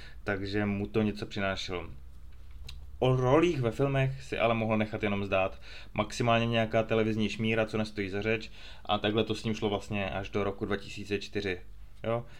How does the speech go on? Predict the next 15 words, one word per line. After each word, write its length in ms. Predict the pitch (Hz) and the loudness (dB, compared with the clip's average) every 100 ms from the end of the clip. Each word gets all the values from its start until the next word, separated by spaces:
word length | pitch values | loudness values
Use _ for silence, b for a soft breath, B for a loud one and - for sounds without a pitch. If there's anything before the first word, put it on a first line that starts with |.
| B | B
Seriály, 640 | - 123 123 120 117 117 | 0 4 6 6 6 4
který 440 | 107 - 107 98 95 | 0 -2 -2 -2 -4
měly 400 | 95 104 120 127 | -2 0 2 2
nějakým 280 | 127 117 120 | 2 0 -4
způsobem 380 | - 120 120 | -6 -4 -4
svůj 200 | 110 120 | -2 -2
úspěch, 500 | 107 113 - 117 110 110 B | 0 -2 0 0 2 -2 B
ale 160 | 107 98 | -2 -2
nic 160 | 90 | -2
extra. 540 | 101 - - 113 104 104 B B B B B - - - - | -6 -6 0 2 2 -2 B B B B B -14 -12 -10 -2
Paběrkování 580 | 113 110 110 113 107 101 | 4 4 6 4 4 2
v 80 | |
televizi, 640 | - 110 110 107 107 104 101 | 4 6 6 6 4 2 0
film 380 | - - 101 98 | -4 0 0 2
nic. 300 | 92 - - | -2 -4 -10